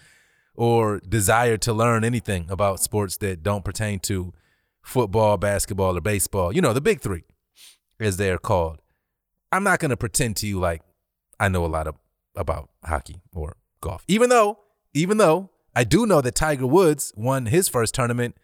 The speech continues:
of the new season, so shout out to him. I know a lot of, uh, <laughs> I know a lot of females are, are turned off to Tiger Woods right now, and,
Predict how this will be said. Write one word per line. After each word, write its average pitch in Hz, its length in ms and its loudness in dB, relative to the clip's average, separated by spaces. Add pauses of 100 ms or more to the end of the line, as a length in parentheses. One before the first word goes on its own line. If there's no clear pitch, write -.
(240)
of 113 140 0
the 107 80 -2
new 131 180 4
season, 107 460 -2
so 104 220 -2
shout 110 220 2
out 92 120 0
to 85 80 -6
him. 107 240 -2 (460)
I 95 80 -2
know 101 160 2
a - 20 2
lot 95 220 0
of, 82 140 -2
uh, 80 180 -8 (100)
<laughs> - 300 -6 (640)
I - 40 -8
know 104 140 0
a - 20 -2
lot 95 140 -2
of 82 80 -6
females 92 480 -4
are, 85 240 -6
are 90 80 -6
turned 92 320 -4
off 90 160 0
to - 80 -14
Tiger 90 280 -4
Woods 90 220 -4
right 87 200 -6
now, 87 260 -4
and, 80 240 -14